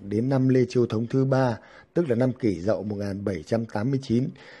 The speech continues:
thì Đại Việt Sử Ký Toàn Thư chỉ chép từ đời Hồng Bàng đến năm Lê Gia Tôn năm thứ hai, tức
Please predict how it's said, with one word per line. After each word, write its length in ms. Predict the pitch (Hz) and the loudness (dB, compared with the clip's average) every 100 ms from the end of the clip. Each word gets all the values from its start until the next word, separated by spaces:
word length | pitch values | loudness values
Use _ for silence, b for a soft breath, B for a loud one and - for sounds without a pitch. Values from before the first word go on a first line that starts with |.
| B | B
thì 100 | 123 | 0
Đại 200 | 120 107 | 2 2
Việt 180 | 117 113 | 2 0
Sử 240 | - 101 - | 0 -2 0
Ký 180 | 131 151 | -2 0
Toàn 220 | 123 107 | 0 0
Thư 220 | 127 131 - | 0 0 0
chỉ 120 | 95 | -4
chép 240 | - 151 - | -4 -4 -2
từ 120 | 107 | 0
đời 200 | 107 101 | 2 2
Hồng 260 | 101 101 101 | 0 -2 0
Bàng 280 | 104 98 98 | -2 -2 -2
đến 220 | 107 135 | -2 0
năm 240 | 127 123 107 B B _ | 0 -2 -4 B B _
Lê 160 | 117 127 | 2 2
Gia 160 | 120 117 | 4 0
Tôn 320 | - 127 117 - _ _ _ _ _ _ - | 2 2 0 -6 _ _ _ _ _ _ -2
năm 200 | 113 113 | -2 0
thứ 180 | 120 | -2
hai, 300 | 117 127 123 | 0 2 2
tức 260 | 113 - 165 | 0 -2 -4